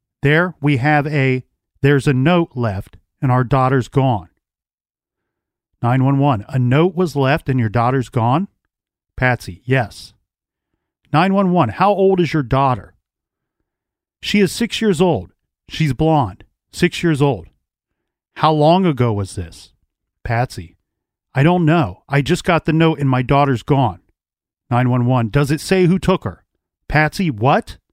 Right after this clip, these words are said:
Nine one one, "Does it say who took her?" Patsy, "No, I don't know. There's a, there's a ransom note here." Nine one one, "It's a ransom note?" Patsy, "It says S B T C,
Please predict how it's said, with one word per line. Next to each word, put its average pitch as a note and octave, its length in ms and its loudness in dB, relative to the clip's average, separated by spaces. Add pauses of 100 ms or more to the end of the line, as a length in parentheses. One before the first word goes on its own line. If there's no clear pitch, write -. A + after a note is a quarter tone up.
(540)
Nine D3 200 2
one D#3 140 2
one, D3+ 180 2
"Does C3+ 200 0
it D#3 80 -2
say G#3 260 0
who F#3+ 140 2
took F#3+ 260 -2
her?" - 240 -8 (480)
Patsy, E3 460 0
"No, C#3 460 0 (260)
I B2+ 100 -2
don't F3+ 240 0
know. D#3+ 380 0 (480)
There's D3 260 2
a, C#3+ 240 0 (640)
there's D3+ 200 2
a D#3+ 60 4
ransom E3 460 2
note A2 180 -2
here." G2 300 -8 (760)
Nine D#3 240 2
one D#3 200 0
one, A2+ 300 -2 (320)
"It's D#3 220 -2
a E3 80 2
ransom D#3 460 -2
note?" G#3 320 -4 (240)
Patsy, C3+ 560 -4 (180)
"It - 160 -2
says F#3+ 340 -2 (120)
S F3+ 260 -2
B F#3 380 -4
T F3+ 300 -4
C, C3 440 -4